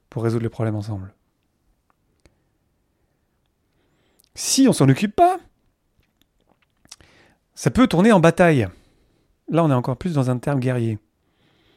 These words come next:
Les factions se renforcent. Le but, c'est de gagner contre l'autre. Il n'y a plus de coopération, là. On est vraiment sur les attaques. On sait même plus d'ailleurs c'est quoi le problème qu'on souhaitait résoudre à l'origine.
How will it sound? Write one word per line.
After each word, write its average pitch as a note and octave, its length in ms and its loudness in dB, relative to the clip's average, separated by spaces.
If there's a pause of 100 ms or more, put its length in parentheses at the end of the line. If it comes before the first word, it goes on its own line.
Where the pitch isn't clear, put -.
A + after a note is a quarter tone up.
(240)
Les B2+ 120 -2
factions D#3+ 380 -2
se C#3+ 120 -6
renforcent. B2 720 -2 (1040)
Le C3 100 0
but, D3+ 180 0
c'est C#3 120 -4
de B2 80 0
gagner D3 340 2
contre D#3+ 300 -2
l'autre. - 380 -2 (960)
Il - 20 -20
n'y - 80 -20
a - 20 -16
plus D3 140 -2
de - 40 -12
coopération, D3 600 0
là. B2+ 300 -2
On A#2 80 -6
est A#2 60 -2
vraiment C3 260 0
sur - 120 -4
les B2 120 0
attaques. B2+ 500 -4 (2000)
On B2 60 0
sait D3 140 4
même F3 180 4
plus G3+ 120 2
d'ailleurs D3+ 300 4
c'est - 120 -6
quoi C3+ 140 -2
le B2+ 60 -2
problème D3+ 360 2
qu'on C3 140 -4
souhaitait C#3+ 320 0
résoudre C#3+ 380 0
à - 20 2
l'origine. C3+ 500 0